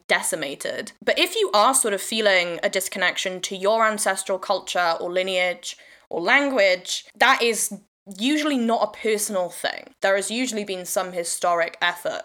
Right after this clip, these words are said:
to deny that connection to people. So I hope this encourages you to, to dig into, like, okay, why do I feel this disconnection? Could it be that there are,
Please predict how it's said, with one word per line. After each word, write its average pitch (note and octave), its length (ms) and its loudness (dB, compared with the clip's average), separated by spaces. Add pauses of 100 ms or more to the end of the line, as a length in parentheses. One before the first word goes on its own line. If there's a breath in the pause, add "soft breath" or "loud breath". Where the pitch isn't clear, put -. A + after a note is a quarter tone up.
(120)
to C#3 500 -6 (240)
deny F#3+ 800 2
that F3 200 -2
connection - 520 -6
to - 100 -6
people. - 480 -10 (100)
So G#3+ 420 4
I G#3+ 140 6
hope C#4+ 400 0 (120)
this G3 600 -2
encourages G#3+ 720 0
you F#3 180 -8
to, G3+ 380 -2
to A3 80 -6
dig B3+ 260 0
into, D4+ 380 0
like, E3 320 0
okay, C#4 280 0
why F#3+ 180 2
do C#4 200 -6
I F#4 80 0
feel F3 180 -4
this C#3+ 140 -4
disconnection? - 760 -6 (440 loud breath)
Could G3 240 -2
it F#3+ 140 0
be F#3 400 0
that G3+ 240 0
there F3+ 160 4
are, E3+ 280 2